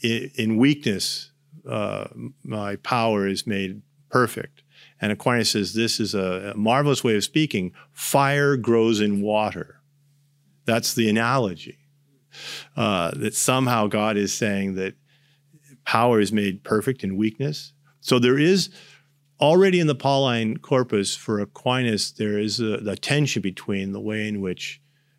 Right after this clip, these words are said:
uh, you afflict the body to strengthen it, and there's a spiritual analogate, analogate with regard to the life of grace in relation to the body. So it's a puzzle naturally, and it's a puzzle, um,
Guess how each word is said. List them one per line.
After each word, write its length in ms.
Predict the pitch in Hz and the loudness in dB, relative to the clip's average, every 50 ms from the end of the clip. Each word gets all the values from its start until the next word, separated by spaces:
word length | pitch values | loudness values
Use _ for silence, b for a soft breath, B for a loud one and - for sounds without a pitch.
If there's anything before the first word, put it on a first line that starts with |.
| _ _ - | _ _ -8
uh, 220 | 120 107 92 90 - - | -8 -6 -6 -6 -6 -2
you 220 | - 110 110 107 | 0 2 2 2
afflict 320 | 95 - - 170 175 175 175 | 2 2 0 0 0 2 0
the 80 | 170 | 0
body 340 | 135 139 127 123 120 117 110 | 2 2 2 2 2 0 0
to 80 | 101 101 | 0 -2
strengthen 460 | - - 151 147 160 151 - 175 165 | -2 0 0 0 0 0 -2 0 -2
it, 180 | 170 175 170 - - | -2 -2 -4 -6 -2
and 160 | - 110 117 | 0 0 2
there's 180 | 113 113 104 107 | 2 0 0 -2
a 40 | 101 | -2
spiritual 640 | - - - 131 123 117 113 113 - - 107 101 101 | -4 -2 0 0 2 2 0 -2 -2 -4 -2 -2 -2
analogate, 640 | 98 98 101 101 101 101 98 98 95 98 95 - _ _ _ _ _ _ - | -2 -2 -2 0 0 -2 -2 -4 -4 -6 -8 -8 _ _ _ _ _ _ -4
analogate 540 | 104 101 95 95 98 95 90 92 90 - _ _ - - | -2 0 0 0 0 -2 -2 -4 -6 -8 _ _ -10 -8
with 240 | 107 95 - - | -8 -8 -6 -6
regard 420 | 107 98 92 101 95 90 92 90 - | -8 -6 -4 -4 -4 -2 -4 -6 -8
to 100 | - 104 | -8 -8
the 100 | 95 92 | -8 -6
life 520 | 90 92 90 90 90 85 - - _ _ _ - | -6 -6 -6 -6 -6 -8 -12 -20 _ _ _ -12
of 180 | 113 95 - | -12 -12 -12
grace 600 | - - 110 101 92 90 85 76 - - - - - - - _ _ - | -8 -4 -2 -2 -2 -4 -6 -8 -10 -12 -14 -16 -18 -20 -20 _ _ -4
in 160 | 110 104 98 | -4 -2 -2
relation 380 | 95 92 90 90 - - 104 | -2 -4 -4 -6 -6 -8 -10
to 80 | - - | -10 -10
the 100 | 90 87 | -10 -8
body. 380 | 87 90 90 85 85 92 95 - - | -6 -6 -6 -6 -8 -10 -14 -18 -12
So 340 | - - - 117 107 101 98 | -6 -2 0 2 2 2 2
it's 160 | 95 - - | 0 -2 -6
a 60 | 107 | -6
puzzle 380 | - - 175 185 165 143 127 117 | 0 2 2 4 4 4 4 2
naturally, 680 | 113 110 127 165 165 - 180 170 156 160 170 180 196 - | 2 2 0 -2 -2 -2 -2 0 0 0 0 0 -2 -2
and 80 | 123 113 | -2 -2
it's 120 | 117 - | -2 -4
a 60 | - 107 | -6 -8
puzzle, 560 | - - 123 120 107 104 110 101 98 101 - _ _ _ _ _ _ _ _ _ _ _ _ _ - | -2 0 0 0 2 2 0 0 -2 -4 -6 _ _ _ _ _ _ _ _ _ _ _ _ _ -8
um, 640 | - 113 107 104 98 98 95 92 95 98 98 101 | -4 -4 -2 -2 -2 -4 -6 -8 -10 -12 -14 -16